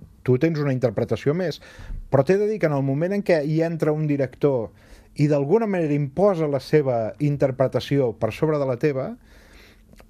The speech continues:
i és inevitable que així sigui, crea un conflicte, i que hi ha moments on t'hi sents perfectament reconegut i d'altres que no. En, en aquest cas, i sense buscar cap mena de comparació ni paral·lelisme, eh? Però el cas més exagerat és el cas de Nabokov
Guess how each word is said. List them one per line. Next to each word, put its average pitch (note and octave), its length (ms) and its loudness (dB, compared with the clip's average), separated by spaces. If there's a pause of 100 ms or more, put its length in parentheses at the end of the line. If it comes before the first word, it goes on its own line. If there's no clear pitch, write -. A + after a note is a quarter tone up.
(100)
i G2 160 -2
és G2 160 0
inevitable G#2+ 480 2
que G#2+ 80 -4
així A#2+ 180 -2
sigui, E3 380 -2 (560)
crea C3+ 540 2
un D3 240 -2
conflicte, G#2 480 -2 (140)
i G2+ 100 -4
que A2 80 2
hi A2 80 2
ha A2+ 80 2
moments B2+ 460 0
on A2+ 100 -2
t'hi A2 160 -2
sents B2 240 0
perfectament C3+ 580 0
reconegut D3 680 0 (420)
i C3+ 80 4
d'altres C3+ 480 0
que G#2 160 -2
no. G2+ 320 -4
En, G#2+ 480 -2
en G2+ 160 -4
aquest A2 240 -2
cas, C#3+ 280 2 (100)
i A#2+ 100 -4
sense A#2+ 400 -2
buscar C3+ 320 2
cap D3 160 0
mena D3 240 0
de C#3 80 -2
comparació C#3+ 640 2
ni D#3 80 -2
paral·lelisme, B2+ 600 0
eh? - 480 -14 (120)
Però B2+ 200 6 (260)
el A2 160 0
cas A2 160 0
més B2+ 160 0
exagerat B2 560 0
és D#3 80 0
el B2 100 0
cas G#2+ 220 -2
de A2+ 80 0
Nabokov G#2+ 480 -2